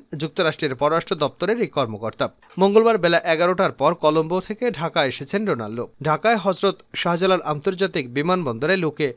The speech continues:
স্বাগত জানান পররাষ্ট্র মন্ত্রণালয়ের উত্তর আমেরিকা অনুবিভাগের মহাপরিচালক খন্দকার মাসুদুল আলম। ঢাকা সফরের সময় লো সংশ্লিষ্টদের সঙ্গে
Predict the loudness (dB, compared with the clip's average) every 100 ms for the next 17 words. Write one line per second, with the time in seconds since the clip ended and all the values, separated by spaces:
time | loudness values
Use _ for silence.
0 | _ _ -2 2 2 2 0 0 -2 0
1 | 2 2 2 -2 -2 -4 -4 -2 0 0
2 | -2 -4 2 2 4 0 -2 -2 -2 -2
3 | -2 0 0 0 -2 -2 -4 -2 -4 0
4 | 0 0 -2 -2 0 -2 -4 _ _ 2
5 | 2 2 -2 0 0 -2 -6 _ _ 0
6 | 2 4 2 0 0 0 0 -2 0 2
7 | 2 -2 -4 -6 -6 -6 -4 -2 -2 -2
8 | -2 -2